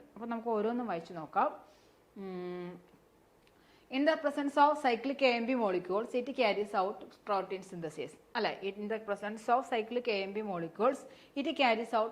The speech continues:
protein synthesis. ഒരു പ്രോട്ടീൻ സിന്തസിസിൽ സൈക്ലിക് എ എം പി എന്ന് പറയുന്നത് എസൻഷ്യൽ ആണോ വേണ്ടയോ എന്നുള്ളത്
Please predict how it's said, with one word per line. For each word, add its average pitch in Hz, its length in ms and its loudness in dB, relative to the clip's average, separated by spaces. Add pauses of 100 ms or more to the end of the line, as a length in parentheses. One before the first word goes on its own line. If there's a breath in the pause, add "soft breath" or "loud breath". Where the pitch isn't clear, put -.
(100)
protein 180 280 -4
synthesis. 156 380 -10
ഒരു 175 120 -2
പ്രോട്ടീൻ 202 360 -6
സിന്തസിസിൽ 233 520 -8
സൈക്ലിക് 240 500 -2
എ 226 120 -2
എം 220 120 -6
പി 226 60 -4
എന്ന് 214 180 -4
പറയുന്നത് 202 320 -2
എസൻഷ്യൽ 208 400 -8
ആണോ 214 280 0
വേണ്ടയോ 208 420 -2
എന്നുള്ളത് 196 420 0